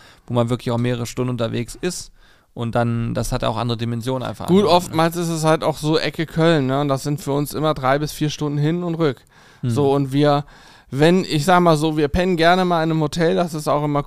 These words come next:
Speaker 2: cool, kostet aber auch immer Geld und man ist halt am nächsten Tag dann erstmal mit einer Rückfahrt beschäftigt.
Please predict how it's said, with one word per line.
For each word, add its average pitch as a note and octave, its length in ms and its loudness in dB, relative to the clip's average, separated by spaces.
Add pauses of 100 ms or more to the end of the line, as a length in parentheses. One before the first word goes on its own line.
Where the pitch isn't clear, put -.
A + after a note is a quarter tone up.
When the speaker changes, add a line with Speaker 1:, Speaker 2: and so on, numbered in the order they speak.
Speaker 2:
cool, G#3+ 220 -2 (340)
kostet E3+ 380 2
aber D3+ 220 4
auch D#3 160 2
immer D3+ 180 2
Geld D3+ 300 0
und E3+ 160 -2
man D3 160 -2
ist D#3 180 -4
halt D3+ 160 -2
am C#3+ 140 -2
nächsten D#3 320 -6
Tag D#3+ 240 -6
dann D3+ 160 -4
erstmal D3 380 -4
mit D3 180 -4
einer C#3 200 -2
Rückfahrt D3 400 -4
beschäftigt. C3 600 -6